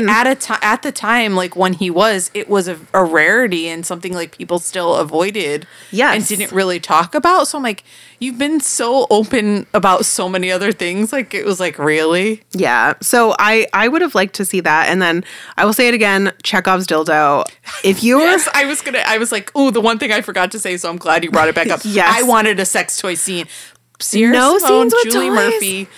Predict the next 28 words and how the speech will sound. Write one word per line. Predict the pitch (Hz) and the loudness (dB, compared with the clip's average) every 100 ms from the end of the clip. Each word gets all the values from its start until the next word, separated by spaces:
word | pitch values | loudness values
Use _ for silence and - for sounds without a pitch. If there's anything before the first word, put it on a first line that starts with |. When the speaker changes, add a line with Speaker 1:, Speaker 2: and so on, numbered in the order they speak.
| - _ | -20 _
Speaker 2:
please, | - 247 247 247 262 - | -12 -6 -4 -4 -6 -6
if | 233 - | -8 -8
you | 220 | -10
do, | 185 214 220 | -8 -6 -2
like, | 208 208 | -2 0
a, | 190 175 - _ _ - | 0 0 -4 _ _ -2
if | 247 | 0
you | 277 269 | 0 0
would | 262 | 2
<laughs> | |
release | 269 254 240 262 | 2 2 0 -2
a | 339 | -8
special | - - - 254 | -4 -4 -2 -2
edition, | 208 220 190 185 - - | -2 -4 -4 -8 -10 -4
I | 196 220 | 0 2
would | 269 | 2
like | 247 262 | 0 -2
a, | 202 185 - | -6 -8 -2
I | 208 | 2
would | 254 | 2
like | 262 269 | 0 -2
to | - | -8
personally | 196 240 226 - 254 | -4 -2 0 -2 -4
request | 240 - 190 208 - | -4 0 0 0 -6
a | 190 | -10
bonus | 180 - 180 196 220 | -6 0 2 2 0
scene | - 180 175 165 165 - - - _ - | -4 -6 -6 -6 -8 -10 -20 -20 _ 0
of | 196 180 | 2 2